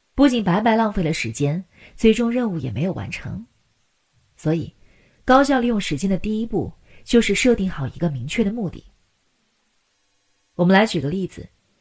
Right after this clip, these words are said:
一位哲人曾经做过这样一个实验，组织三组人，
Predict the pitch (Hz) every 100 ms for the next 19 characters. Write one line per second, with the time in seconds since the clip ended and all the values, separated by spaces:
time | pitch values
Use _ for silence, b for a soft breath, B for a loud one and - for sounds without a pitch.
0 | _ _ - 196 302 247 190 202 160 165
1 | 156 165 185 220 175 226 196 147 156 -
2 | - 147 - _ _ _ _ _ _ _
3 | - 196 226 262 262 285 285 160 131 139
4 | 175